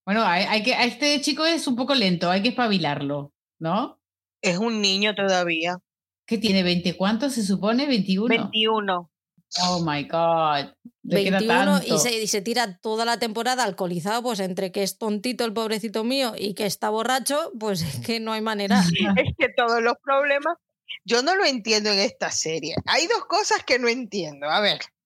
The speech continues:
Speaker 2: que pa' todo es, "Te amo", esa es una, ya lo dije antes. Y la otra
Speaker 1: <laughs>
Speaker 2: es que todos los problemas, todas las alteraciones lo matan con coñac, con whisky, o no sé, hasta Daphne, tío, le pegó al morro de la botella. Por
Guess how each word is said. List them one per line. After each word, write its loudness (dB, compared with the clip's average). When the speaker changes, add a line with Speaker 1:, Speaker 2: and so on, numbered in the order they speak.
Speaker 2:
que 2
pa' -2
todo 2
es, -2
"Te 2
amo", 2
esa 0
es 0
una, -2
ya 2
lo 0
dije 0
antes. -4
Y -2
la 2
otra 0
Speaker 1:
<laughs> 0
Speaker 2:
es -12
que 4
todos 2
los 2
problemas, 0
todas 2
las 2
alteraciones -2
lo 0
matan 0
con -4
coñac, 0
con 0
whisky, -2
o 4
no 0
sé, -2
hasta 0
Daphne, -2
tío, 2
le 0
pegó 0
al 2
morro 0
de 4
la 4
botella. -2
Por 2